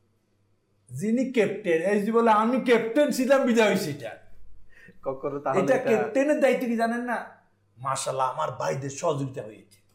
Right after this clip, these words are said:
Speaker 2: আসলে যিনি টিমের লিডার, সে তো সবসময় কি
Speaker 1: তখন কি হবে এই কাজটা? ওরা আর উৎসাহিত হবে, ওরা আর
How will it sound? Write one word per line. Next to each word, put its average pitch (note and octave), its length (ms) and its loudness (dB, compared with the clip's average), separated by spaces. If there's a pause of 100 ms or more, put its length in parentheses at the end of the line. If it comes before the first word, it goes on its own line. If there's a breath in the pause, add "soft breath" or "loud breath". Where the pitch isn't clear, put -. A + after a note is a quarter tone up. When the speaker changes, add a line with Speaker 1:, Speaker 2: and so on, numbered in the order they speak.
(180)
Speaker 2:
আসলে G3+ 260 -4
যিনি F3+ 160 0 (200)
টিমের D#3 340 -2
লিডার, D#3 300 0
সে F3 140 -6
তো F3+ 120 -4
সবসময় F3+ 380 -4
কি - 140 -8
Speaker 1:
তখন A#3+ 200 0 (100)
কি A3+ 140 4
হবে B3 220 4
এই A#3 80 -4
কাজটা? A3+ 320 2 (340)
ওরা F3+ 200 4
আর F3+ 140 4
উৎসাহিত E3 440 0
হবে, D#3 220 -2 (540)
ওরা D#3 200 0
আর D3+ 60 0